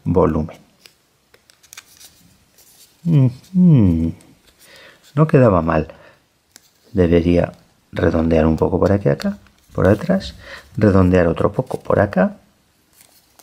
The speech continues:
Y al igual que hemos hecho con esta especie de ojo, pues hacer como si fuera la boca.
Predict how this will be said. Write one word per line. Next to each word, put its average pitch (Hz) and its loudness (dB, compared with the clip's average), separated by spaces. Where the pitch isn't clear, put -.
Y 131 -2
al 90 -2
igual 101 0
que - -4
hemos 80 -2
hecho 101 -4
con - -6
esta - -8
especie - -4
de 120 4
ojo, 147 0
pues 139 0
hacer 139 2
como 110 2
si 101 2
fuera 101 -2
la 82 -4
boca. - -12